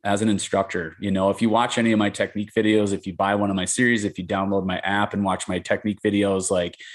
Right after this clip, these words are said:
they're short, sweet, and to the point.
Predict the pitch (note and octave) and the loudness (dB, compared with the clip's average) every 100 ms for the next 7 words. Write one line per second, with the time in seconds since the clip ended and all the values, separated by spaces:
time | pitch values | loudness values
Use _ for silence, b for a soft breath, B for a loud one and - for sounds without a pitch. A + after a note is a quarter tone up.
0 | B B B B B _ _ G2+ F#2 - | B B B B B _ _ -2 -2 2
1 | A2+ A2+ - - G#2+ A2 G#2 G2+ F#2 G2+ | 2 2 0 0 2 2 0 -2 -2 -4
2 | F2 - | -6 -8